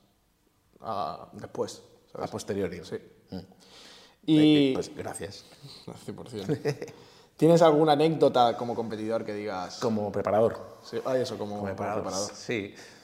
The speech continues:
Speaker 2: a ver, tengo varias, pero hay una que me hizo mucha gracia. De los primeros años que llevaba, em, un chaval, Tony, que era un terremoto, o sea, un tío como muy nervioso,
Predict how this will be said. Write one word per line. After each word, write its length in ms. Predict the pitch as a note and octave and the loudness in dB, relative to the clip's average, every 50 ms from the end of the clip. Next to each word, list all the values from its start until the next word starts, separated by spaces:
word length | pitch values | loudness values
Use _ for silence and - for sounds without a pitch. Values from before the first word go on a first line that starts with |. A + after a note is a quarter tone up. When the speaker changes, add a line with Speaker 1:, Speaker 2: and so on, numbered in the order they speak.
| _ _ - | _ _ -18
Speaker 2:
a 60 | - - | -8 -6
ver, 160 | F#2 E2+ D#2+ | -4 -4 -4
tengo 180 | - F2+ F#2 F2+ | -6 -10 -8 -6
varias, 300 | F2 E2+ F#2 E2+ E2 - | -6 -6 -6 -6 -10 -10
pero 320 | - F2 F2+ F2+ F#2 F#2 - | -8 -8 -6 -4 -6 -6 -4
hay 160 | - A2 A#2 B2 | -4 -4 -2 -2
una 120 | B2+ B2+ | -4 -4
que 60 | A#2 A#2 | -4 -4
me 80 | A#2+ | -4
hizo 100 | A#2 A#2 | -4 -4
mucha 200 | A2+ A#2 - A2+ | -4 -4 -4 -4
gracia. 520 | G#2 A#2 A#2+ - - G#2 G#2+ - - - - | -2 -4 -4 -4 -4 -4 -4 -6 -6 -12 -12
De 100 | G#2 G2+ | -10 -8
los 140 | G2+ F#2+ - | -8 -8 -6
primeros 320 | - F#2+ G#2 A2+ A2+ A2+ | -6 -6 -6 -6 -6 -6
años 200 | A#2+ A2+ A2+ A2 | -6 -8 -8 -8
que 120 | - - G#2+ | -8 -8 -6
llevaba, 560 | G#2 G#2 G#2+ G#2+ G#2 G2+ A2+ C#3 - - - - _ _ _ _ - _ _ _ _ _ _ _ _ _ - | -6 -4 -4 -4 -4 -6 -6 -10 -12 -18 -20 -20 _ _ _ _ -20 _ _ _ _ _ _ _ _ _ -4
em, 1000 | A2 G#2+ G#2 G2 F#2 F#2 F#2 F#2+ F#2+ F#2 F#2 F#2 F#2 F2+ F#2 F#2 F#2 F2+ F2+ F2+ F#2+ _ - _ _ _ _ _ | -2 -2 0 -2 -4 -6 -8 -10 -10 -10 -12 -12 -14 -14 -16 -18 -18 -20 -20 -20 -20 _ -20 _ _ _ _ _
un 120 | - A#2+ A2 | -12 -8 -6
chaval, 360 | - A2 G#2 G2 F#2 F#2 - | -2 0 0 0 0 -2 -4
Tony, 280 | - G2 F#2 F2 F#2 F#2 - - _ _ _ _ _ _ _ _ _ | -4 -4 -4 -6 -10 -12 -18 -20 _ _ _ _ _ _ _ _ _
que 80 | - | -8
era 120 | F#2 G2 F#2 | -8 -6 -6
un 160 | F#2+ F#2 F2+ - - - - - - - | -8 -12 -14 -16 -20 -20 -20 -20 -20 -12
terremoto, 500 | _ G#2 F#2 F#2 F2+ F2 F2+ F2+ - F2+ F2+ G2 - _ _ _ _ | _ -10 -10 -8 -10 -10 -10 -10 -10 -12 -14 -14 -18 _ _ _ _
o 40 | _ | _
sea, 100 | - - - - | -20 -20 -20 -20
un 60 | - - | -20 -12
tío 160 | - F2 - | -10 -10 -10
como 160 | - F2+ F#2+ | -10 -14 -16
muy 280 | F2 F#2 G2+ G2+ G2+ G2+ | -16 -14 -12 -12 -12 -12
nervioso, 500 | F#2+ F2+ F2+ F#2 F#2 F#2+ - - F2+ | -12 -14 -12 -12 -10 -10 -10 -12 -14